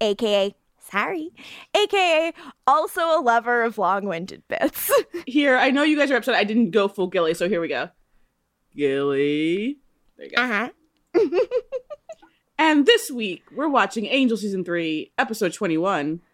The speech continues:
Speaker 2: Benediction. Benediction was written and directed by Tim Minear.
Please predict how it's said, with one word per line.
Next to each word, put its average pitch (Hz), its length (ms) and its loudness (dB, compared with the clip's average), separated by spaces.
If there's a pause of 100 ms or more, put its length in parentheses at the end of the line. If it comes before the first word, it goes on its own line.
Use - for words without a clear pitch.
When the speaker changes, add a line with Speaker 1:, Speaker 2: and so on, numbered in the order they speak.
(200)
Speaker 2:
Benediction. 170 840 -2 (760)
Benediction 214 480 2
was 180 160 0
written 254 160 0
and 190 140 2
directed 185 320 -2
by 160 300 -2 (100)
Tim 160 240 -4
Minear. 185 560 -2